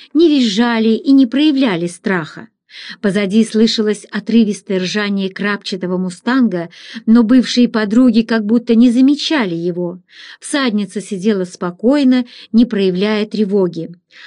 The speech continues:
Гнедой был встревожен, хотя и не так, как его хозяин, который, казалось, был близок к отчаянию.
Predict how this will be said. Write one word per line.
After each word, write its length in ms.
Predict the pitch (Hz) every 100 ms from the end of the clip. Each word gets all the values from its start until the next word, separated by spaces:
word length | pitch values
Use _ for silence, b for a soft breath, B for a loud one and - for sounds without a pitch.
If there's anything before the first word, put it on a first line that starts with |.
| B
Гнедой 600 | 175 190 202 170 262 262
был 320 | 190 214 233
встревожен, 840 | - - 214 226 302 269 190 190 175 B
хотя 400 | - 214 202 214
и 100 | 202
не 140 | 226 311
так, 280 | - 233 -
как 200 | 185 208
его 160 | 208
хозяин, 680 | 196 240 240 233 196 170 165 B B
который, 360 | 208 196 214
казалось, 500 | 214 208 208 214 208
был 200 | 190 226
близок 500 | 190 220 269 233 233 _ b
к 60 | -
отчаянию. 920 | 262 - - 233 185 170 160 160 185